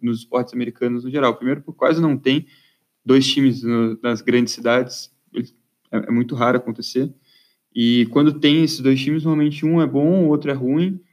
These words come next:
Tem um grande, outro pequeno, e dois times com a força que esses dois chegam nessa temporada é sem precedentes na N B A. E vai ser muito interessante ver isso esse ano. É, e além dessa dificuldade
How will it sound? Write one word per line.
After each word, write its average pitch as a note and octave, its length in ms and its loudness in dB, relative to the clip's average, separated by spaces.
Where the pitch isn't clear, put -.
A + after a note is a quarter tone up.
Tem C3+ 160 4
um D3 100 4
grande, C#3 520 2
outro C#3 180 0
pequeno, E3 720 0
e D3+ 420 -2
dois D#3+ 280 4
times C#3 240 -2
com - 180 -4
a D3 60 0
força F#3 380 0
que - 80 -8
esses - 200 -14
dois C3+ 220 0
chegam B2+ 240 -4
nessa B2+ 160 -8
temporada C3+ 520 0
é C3 180 0
sem C3+ 180 -4
precedentes C#3 500 -4
na A#2+ 80 -10
N A#2+ 60 -10
B A#2 280 -6
A. - 640 -20
E - 60 -8
vai A#2+ 80 0
ser A#2+ 100 -2
muito B2+ 200 0
interessante C3 480 -2
ver A#2 100 0
isso A#2 140 -4
esse B2 180 -6
ano. G#2+ 240 -8
É, A#2 460 0
e D3 500 2
além C#3+ 240 2
dessa D#3 240 2
dificuldade A#2+ 720 -2